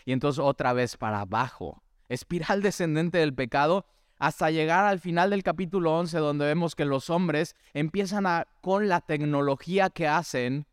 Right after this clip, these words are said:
son creativos, con la tecnología que hacen, en vez de la tecnología acercarlos a Dios, la tecnología los está separando de Dios,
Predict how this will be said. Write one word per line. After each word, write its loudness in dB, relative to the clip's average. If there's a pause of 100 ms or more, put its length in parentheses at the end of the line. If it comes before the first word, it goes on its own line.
son -2
creativos, -2 (340)
con -2
la 2
tecnología 0
que -2
hacen, 0 (240)
en 0
vez 2
de 2
la 2
tecnología 2
acercarlos -2
a 0
Dios, 0
la 0
tecnología -2
los -4
está -2
separando -2
de 0
Dios, -2